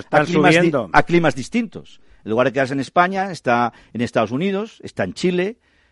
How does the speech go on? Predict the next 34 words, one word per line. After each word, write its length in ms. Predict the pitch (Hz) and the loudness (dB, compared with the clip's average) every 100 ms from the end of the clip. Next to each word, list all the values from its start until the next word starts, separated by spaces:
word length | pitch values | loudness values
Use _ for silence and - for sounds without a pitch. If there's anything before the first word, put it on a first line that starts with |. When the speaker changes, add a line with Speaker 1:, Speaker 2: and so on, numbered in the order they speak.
| _ | _
Speaker 2:
eh, 100 | 110 | -8
está 160 | - 123 | -2 -2
en, 80 | |
quiere 300 | 110 - 127 | -2 -4 0
ir 80 | 127 | 2
a 40 | 120 | 2
Sudáfrica, 540 | 113 151 170 160 180 | 2 2 2 -4 0
claro, 180 | 165 165 | 0 0
porque 200 | 107 120 | 0 -4
dice, 120 | 107 | -4
"Bueno, 180 | 131 151 | -6 -4
yo 160 | 101 | -4
voy 220 | 107 127 147 | 0 2 2
a 80 | |
jugar 440 | - 147 160 185 196 _ _ _ - | 0 0 2 2 -2 _ _ _ -8
a 100 | 110 | -6
distintas 500 | 107 - 139 147 151 | -6 -6 -2 0 2
áreas 220 | 147 151 | 2 0
del 100 | 156 | -2
mundo 240 | 170 180 | -4 -6
que 120 | 170 | -8
se 80 | 113 | -6
van 120 | 120 | -4
a 40 | 135 | -4
ver 100 | 135 | -4
afectadas 560 | 135 - 143 147 143 87 | -10 -4 -2 -2 -6 -10
de 220 | 110 110 | -4 -4
distinta 480 | 101 - 127 123 147 | -4 -6 -8 -2 -2
manera 380 | 151 156 240 - _ _ | -2 -2 -6 -8 _ _
por 160 | 98 92 | -8 -8
el 100 | - | -6
cambio 240 | 113 127 | -6 -6
Speaker 1:
No 40 | |
Speaker 2:
climático". 240 | 123 147 | -6 -2